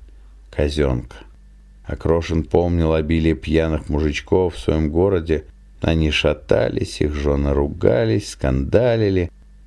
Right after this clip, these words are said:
Было много спящих на лавочках, на травке, в парках, скверах. Советская милиция таковых забирала в отрезвители,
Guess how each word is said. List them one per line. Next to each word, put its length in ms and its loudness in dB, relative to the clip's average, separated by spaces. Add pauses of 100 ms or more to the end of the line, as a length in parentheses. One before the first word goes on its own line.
(160)
Было 180 4
много 320 2
спящих 560 -2
на 160 2
лавочках, 880 0 (140)
на 120 0
травке, 720 -2
в 80 -10
парках, 540 -4
скверах. 560 -2 (320)
Советская 480 0
милиция 480 2
таковых 440 0
забирала 640 0
в 80 -4
отрезвители, 920 -2